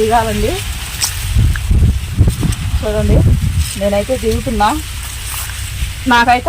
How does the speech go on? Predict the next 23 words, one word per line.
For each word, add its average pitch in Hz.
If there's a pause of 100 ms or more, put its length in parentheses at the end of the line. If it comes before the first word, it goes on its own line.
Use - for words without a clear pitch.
అలవాటు 262
అండి, 254
చిన్నప్పటి 247
నుంచి 269
మేము 233 (100)
ఇలా 220 (300)
కాయలకు 233
ఉండడం 226 (120)
కానీ 220 (1160)
ఎక్కడన్నా 226 (160)
మేము 220
ఇలా 240 (120)
కావిలకు 262
ఉండే 262
బతకాలండి. 254 (2000)
ఎందుకంటే 247
మా 226 (100)
పనే 240 (100)
ఇది. 233 (2000)
ఎవరన్నా 247
కానీ 262
మమ్మల్ని 233
పిలుస్తూ 240